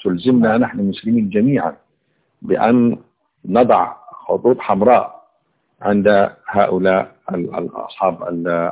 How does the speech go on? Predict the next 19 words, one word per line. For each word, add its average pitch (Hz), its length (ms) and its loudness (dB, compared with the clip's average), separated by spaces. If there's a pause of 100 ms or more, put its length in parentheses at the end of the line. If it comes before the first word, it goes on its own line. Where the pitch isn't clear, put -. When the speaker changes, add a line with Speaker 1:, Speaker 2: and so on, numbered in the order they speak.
(100)
Speaker 1:
الكرام. 85 400 -4 (260)
Speaker 2:
نعم. 76 140 -8 (260)
Speaker 1:
يعني 107 400 0
إحنا 110 400 -2
لا 117 320 2
نجامل، 104 560 0
لا 107 100 0
نتجمل، 104 680 -2
لا 110 120 -4
نتزين. 107 600 -4 (760)
لسنا 117 440 2
نحن 123 240 2
الذين 113 600 2
نعطيهم 110 600 0
ال-، 95 420 -8
ال-، 90 300 -8
ال-، 90 360 -14
الحق. - 460 -6 (420)
Speaker 2:
نعم. 85 200 -4